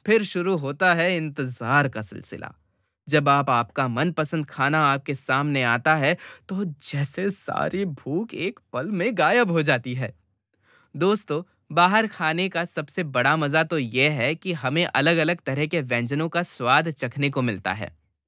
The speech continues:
घर में तो हम अक्सर वही खाना खाते हैं जो हमें पसंद होता है, लेकिन बाहर जाकर हम कुछ नया ट्राई कर सकते हैं, कुछ अलग स्वाद चख सकते हैं।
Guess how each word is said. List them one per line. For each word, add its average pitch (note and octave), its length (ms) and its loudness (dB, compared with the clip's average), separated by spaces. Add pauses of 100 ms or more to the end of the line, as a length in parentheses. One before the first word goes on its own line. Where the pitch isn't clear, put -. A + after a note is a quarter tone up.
(300)
घर D#3+ 260 2
में D3+ 260 2
तो E3 160 0
हम C#3+ 220 -2
अक्सर D#3 460 -4
वही B2 320 -4
खाना C#3+ 320 0
खाते C#3 360 -2
हैं C#3 180 2 (300)
जो F#3+ 100 4
हमें E3 420 2
पसंद B2 360 -4
होता G#2+ 280 -4
है, G#2 180 -6 (380)
लेकिन G#3 400 0
बाहर D#3+ 340 2
जाकर D#3+ 380 0
हम E3 200 -2
कुछ G3+ 260 -6
नया B2 480 4
ट्राई A#2+ 340 2
कर G#2+ 140 -2
सकते G#2+ 340 -8
हैं, G2 200 -8 (300)
कुछ G3+ 200 0
अलग D#3 280 0
स्वाद D#3 460 4
चख C#3 240 -6
सकते C#3+ 360 -4
हैं। D3 220 0